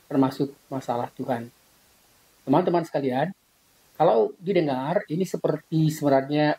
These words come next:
berkaitan dengan video dari Lily J. Tapi memang belum kita bahas tentang Lily J malam-malam ini, tapi ini adalah satu video ringkas dalam dialektika tentang, eh, pengantar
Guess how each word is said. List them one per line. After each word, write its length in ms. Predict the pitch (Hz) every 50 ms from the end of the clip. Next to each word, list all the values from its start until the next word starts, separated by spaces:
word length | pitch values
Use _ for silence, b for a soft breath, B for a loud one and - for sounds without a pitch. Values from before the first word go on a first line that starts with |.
| _ _ - -
berkaitan 720 | 139 139 147 - 143 135 135 - 131 131 127 131 135 135 - _ _ _ _
dengan 640 | - 139 131 135 131 131 135 139 135 131 127 127 127 127 - _ _ _ _ _ _ _
video 500 | - 156 151 147 147 147 147 139 135 127
dari 320 | 131 127 123 127 123 120
Lily 240 | 123 135 151 139 135
J. 400 | - - 139 139 143 135 127 123 - _ _ _ _ _ _ _ _ _ _ _ _ _
Tapi 240 | - - 135 - 165
memang 400 | 147 143 139 135 143 139 135 135
belum 240 | 135 147 160 143 135
kita 240 | - 147 - 131 123
bahas 320 | - 123 131 - 156 -
tentang 400 | - - 156 156 156 160 151 151
Lily 240 | 151 151 156 156 147
J 240 | 139 143 131 135 151
malam-malam 460 | 160 143 135 131 127 123 127 127 127 156 208
ini, 160 | 202 220 226 _ _ _ _ _ _ _
tapi 320 | - 175 165 190 175 185
ini 80 | 180 190
adalah 400 | 151 156 156 151 147 143 139 139 - - _ _ _ _ _ _ _ _ _ _
satu 720 | _ - 151 147 147 - - - 147 143 139 135 131 131 127 _ _ _ - -
video 400 | 147 147 147 139 143 139 135 139
ringkas 640 | 147 151 151 - 135 123 123 123 120 - - -
dalam 400 | - 135 131 123 123 120 123 123
dialektika 640 | 131 131 131 156 156 160 - 160 151 156 139 139 139
tentang, 480 | - 131 127 127 - 131 131 131 131 131 _ _ _ _ _ _ _ _ _ _ _
eh, 480 | - 135 123 120 120 117 117 117 117 117
pengantar 720 | 117 - _ - 123 135 156 175 180 175 170 180 160 156